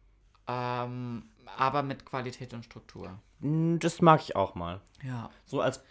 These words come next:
Speaker 2: Kontrastprogramm zu unserem Podcast.
Speaker 1: Richtig.
Speaker 2: Gut.
Speaker 1: Also man kann sich diesen Film angucken und danach eine Folge Oh Honey hören und dann ist auch alles wieder im Gleichgewicht.
Speaker 2: Okay. Nö, dann empfehlen wir das doch mal so
Speaker 1: Girl,
Speaker 2: weiter.
Speaker 1: äh,
Speaker 2: Ja.
Speaker 1: Arte Mediathek. Hat auch, ähm, Preise in Cannes, glaub ich, gewonnen.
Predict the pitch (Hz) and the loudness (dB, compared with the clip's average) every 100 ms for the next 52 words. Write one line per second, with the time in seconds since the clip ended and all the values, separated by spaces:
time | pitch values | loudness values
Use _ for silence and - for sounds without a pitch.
0 | - - 127 - 113 - 113 98 95 107 | -8 0 2 4 2 0 -6 -6 -8 -8
1 | 95 90 85 80 - 80 - 123 120 - | -8 -6 -6 -8 -8 -12 -10 -10 -10 -12
2 | 110 - _ _ - _ _ - - - | -14 -16 _ _ -20 _ _ -4 -4 -6
3 | _ _ _ - 127 127 127 143 139 139 | _ _ _ -10 -6 -6 -4 -4 -6 -6
4 | 120 120 139 131 143 139 117 120 117 123 | -8 -8 -6 -6 -8 -8 -6 -6 -6 -6
5 | 123 127 117 - 113 120 123 127 104 110 | -8 -6 -6 -8 -8 -8 -8 -8 -6 -8
6 | 104 - 123 - 107 - 104 - - - | -10 -12 -12 -12 -12 -12 -14 -14 -18 -20
7 | - - - 127 101 - _ _ _ _ | -20 -16 -6 -4 -4 -12 _ _ _ _
8 | _ - - - 180 185 180 160 151 131 | _ -20 -10 2 6 8 8 4 2 0
9 | - 131 120 107 - 98 98 95 156 170 | 2 2 2 -2 -4 -6 -4 -2 0 2
10 | 175 180 - _ - 123 123 120 107 - | 0 -4 -10 _ -10 -6 -6 -8 -10 -8
11 | 107 107 - 104 104 - - 95 - - | -8 -8 -8 -12 -12 -12 -14 -14 -12 -10
12 | 135 127 - - _ - 120 107 - - | -10 -10 -14 -20 _ -10 -8 -8 -12 -18
13 | - 117 95 82 _ _ - - - _ | -20 -20 -20 -20 _ _ -20 -20 -20 _
14 | _ _ - 127 131 127 - 120 - 117 | _ _ -8 -6 -4 -6 -6 -8 -8 -10
15 | 98 92 - - - - | -8 -12 -16 -18 -20 -20